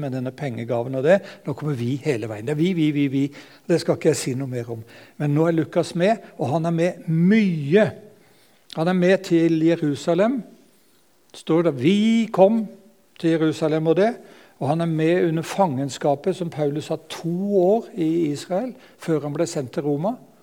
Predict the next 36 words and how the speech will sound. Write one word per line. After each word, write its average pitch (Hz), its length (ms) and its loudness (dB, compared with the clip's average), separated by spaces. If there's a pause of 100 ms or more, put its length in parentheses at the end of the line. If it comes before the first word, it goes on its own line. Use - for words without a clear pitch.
(400)
Paul-, 170 200 2
eh, 175 480 0
Lukas 156 340 -6
var 151 120 -6
ikke 156 100 -6
fange, 139 360 -10 (300)
men 165 220 -4
han 156 260 -4 (180)
var 147 280 0 (200)
sammen 139 360 -6
med 156 140 -2
Paulus, 156 340 -4
får 165 160 -6
vi 147 80 -8
si, 214 180 -10
og 190 120 -6
hjalp 135 320 -6
han. 220 120 -8 (500)
Og 156 100 -2
så 175 120 0
er 165 100 -2
han 175 140 -2
med 139 220 0
på 151 120 -10
den 147 240 -6
lange 147 440 -6
sjøreisen 123 840 -8 (340)
som, 139 440 -6
eh, 131 340 -6 (380)
Paulus 135 400 -4
hadde 143 300 -8
fra 139 500 -6
Israel 139 480 -8
og 151 80 -12
til 135 240 -8
Roma. 156 460 -6